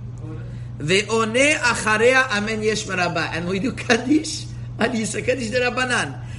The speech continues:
you answer amen yesh merabah, mechaprim lo kol avonotav, we forgive all his averot. I never, people always ask me in the kollel why after every seder we don't do, uh, uh, Rabbi Hananya and kaddish.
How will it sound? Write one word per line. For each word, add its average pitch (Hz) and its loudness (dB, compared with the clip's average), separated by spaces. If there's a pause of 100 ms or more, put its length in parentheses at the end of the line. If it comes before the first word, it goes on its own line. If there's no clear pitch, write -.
(120)
you 208 0
answer 220 2
amen 220 0
yesh 208 0
merabah, 208 2 (260)
mechaprim 220 2
lo 247 6
kol 240 -4
avonotav, 160 -2
we 160 -2
forgive 170 -4
all 170 -2
his 156 -2
averot. 135 -6 (100)
I 190 -2
never, 214 -2
people 185 -4
always 185 0
ask 170 -4
me 165 -4
in 151 -4
the 147 -4
kollel 151 -2
why 156 -2
after 151 -4
every 160 -2
seder 151 -2 (280)
we 147 -2
don't 170 -2
do, 165 -2 (260)
uh, 135 -6
uh, 143 -2
Rabbi 147 -2
Hananya 156 -2
and 156 -4
kaddish. 143 -4